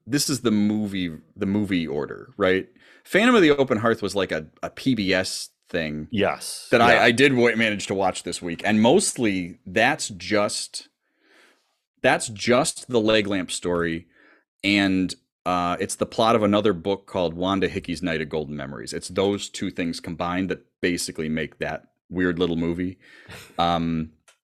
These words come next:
Speaker 1: which is okay. It's,
Speaker 2: Yeah.
Speaker 1: it's not bad. I mean, considering it's a P B S original from seventy-six or something like that,
Speaker 2: Right.
Speaker 1: it's okay.
Speaker 2: Yep.
Speaker 1: Uh, James Broderick plays the old man, and he does, you know, he's James Broderick. He's pretty good.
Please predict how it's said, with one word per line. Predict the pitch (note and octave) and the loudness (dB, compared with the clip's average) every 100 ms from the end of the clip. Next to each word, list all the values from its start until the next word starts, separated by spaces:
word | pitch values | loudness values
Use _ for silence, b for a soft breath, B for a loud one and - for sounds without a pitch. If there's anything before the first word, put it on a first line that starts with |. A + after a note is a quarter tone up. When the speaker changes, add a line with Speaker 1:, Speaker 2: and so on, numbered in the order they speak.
| _ - | _ -2
Speaker 1:
which | F#3 G3+ | 2 6
is | C4+ | 6
okay. | C4 D4 D#4+ F2+ | 6 6 4 4
It's, | G2 - B2 | 2 2 2
Speaker 2:
Yeah. | G#2+ | 2
Speaker 1:
it's | |
not | D#4+ C#4 | 2 2
bad. | G#2+ F#2+ C#3 | 4 4 4
I | |
mean, | D#3 | 2
considering | D#3 F3 G#3+ G#3+ | 0 0 0 -2
it's | C3+ | -4
a | A#2 | -6
P | - C3+ | -4 -2
B | A#2+ G#2 | 0 2
S | G#2+ - | 0 0
original | F#2+ G#2+ A#2 F#2+ F#2 | -4 -4 -4 -4 -4
from | - D#2+ | -6 -6
seventy-six | - E2+ G#2 E2+ C#2 - - F#2+ - | -2 -2 0 -4 -6 -6 -2 -4 -4
or | D#2 | -6
something | - E2 E2 | -6 -4 -4
like | D#2+ D#2 | -6 -4
that, | D#2+ D#2+ - | -4 -6 -4
Speaker 2:
Right. | F#2 F2 E2 | 0 0 2
Speaker 1:
it's | - | 6
okay. | A#4+ - F#2 A2+ D#3+ | 6 6 4 4 0
Speaker 2:
Yep. | - | -2
Speaker 1:
Uh, | G#2+ G#2+ | 2 2
James | A2 C3 C#3 | 4 2 2
Broderick | A2+ G2+ A2+ C3+ | 0 0 2 0
plays | - A#2+ A#2 | 0 0 2
the | A2 | 0
old | A2 G#2 | 0 -2
man, | G2 A2 F3 | -4 -4 -4
and | |
he | F3 | -4
does, | F#3+ F3 - - | 0 -2 -2 -10
you | G3+ | -4
know, | |
he's | A2+ | -4
James | A#2+ D3+ | 0 -2
Broderick. | F#2+ D#2 C3 | -2 -2 -2
He's | F3 | -4
pretty | - E2+ | -4 -4
good. | D2 B2 | -6 -8